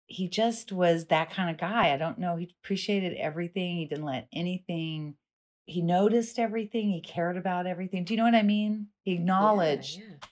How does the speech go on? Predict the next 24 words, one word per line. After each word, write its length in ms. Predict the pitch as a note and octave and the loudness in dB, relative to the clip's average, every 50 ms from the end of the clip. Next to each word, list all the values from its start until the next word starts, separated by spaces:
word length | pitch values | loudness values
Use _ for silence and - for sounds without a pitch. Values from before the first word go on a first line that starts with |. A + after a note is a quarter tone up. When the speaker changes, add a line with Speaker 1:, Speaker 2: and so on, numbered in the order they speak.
| _ _ _ _ _ - | _ _ _ _ _ -4
Speaker 1:
And, 220 | - F#3+ F#3 F#3+ | 0 2 2 4
um, 500 | - F3+ E3+ E3 D#3 D3 C#3 C#3 C#3 C3 A#2+ _ _ _ _ _ _ _ - - | 4 4 4 4 4 2 0 -2 -6 -8 -12 _ _ _ _ _ _ _ -2 2
you 60 | G3+ | 4
know, 40 | G3 | 6
there 140 | G3+ G3+ | 6 6
were 100 | G3 G3+ | 6 4
a 60 | F#3+ G3 | 2 2
couple 280 | - A3+ A3 A3+ A3+ | 2 0 2 2 0
of 60 | A3+ | -4
people 300 | - - G#3 - F3+ F3 | -2 -4 -6 -4 -2 -4
he 180 | D#3 - - F#3 | -4 -4 -6 -6
didn't 340 | D#3+ - E3 D3+ D3 C3+ - | -2 0 0 0 0 -4 -4
like. 560 | - C#3 D3 G#2 F2 C#2+ - _ - - - _ _ _ _ _ _ - | -4 0 2 2 2 0 -2 _ -18 -20 -20 _ _ _ _ _ _ -10
And 100 | D#3 D3 | -10 -8
so, 240 | - - D#3+ D3+ - - - | -4 -2 -2 -2 -2 -4 -6
and, 260 | D#3+ D#3 D3+ C#3 - | -4 -4 -4 -6 -6
and 160 | B2+ D3+ D3+ | -6 -6 0
they 200 | D#3 D#3+ D#3+ D#3+ | 0 0 2 2
knew. 340 | D#3+ D#3 D3 C3+ A2+ - - - _ _ _ _ - | 0 -2 -2 -2 -4 -4 -8 -12 _ _ _ _ -12
<laughs> 40 | C3 - - - _ _ _ _ _ _ _ _ _ | -12 -12 -12 -16 _ _ _ _ _ _ _ _ _
They, 300 | D#3 D3 D#3+ F#3 G3+ C#4 A#3+ | -16 -12 -10 0 2 2 2
Speaker 2:
Mm. 260 | - A#3 B3+ - - | 2 0 -4 -2 2
Speaker 1:
they 140 | - C#4 C4+ | 2 4 4
knew. 440 | A#3 C4 B3 A#3 A3+ A3 - - - | 4 4 4 4 4 4 2 -6 -12